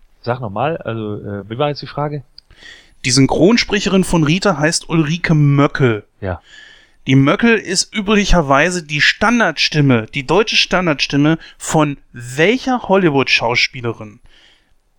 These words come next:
Speaker 2: Als Tipp gebe ich dir, diese Schauspielerin ist heutzutage nicht mehr sonderlich aktiv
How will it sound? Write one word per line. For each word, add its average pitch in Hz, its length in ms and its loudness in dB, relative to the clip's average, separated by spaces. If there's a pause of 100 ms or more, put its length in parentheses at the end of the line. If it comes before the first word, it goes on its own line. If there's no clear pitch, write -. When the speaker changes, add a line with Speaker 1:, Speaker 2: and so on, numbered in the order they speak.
(120)
Speaker 2:
Als 131 280 0
Tipp - 320 -4
gebe 196 200 -6
ich - 140 -10
dir, 196 240 0
diese 196 420 -4
Schauspielerin 180 760 0
ist - 300 -2
heutzutage 156 760 -2
nicht 143 400 -4
mehr 165 160 0
sonderlich 143 520 0
aktiv - 720 -8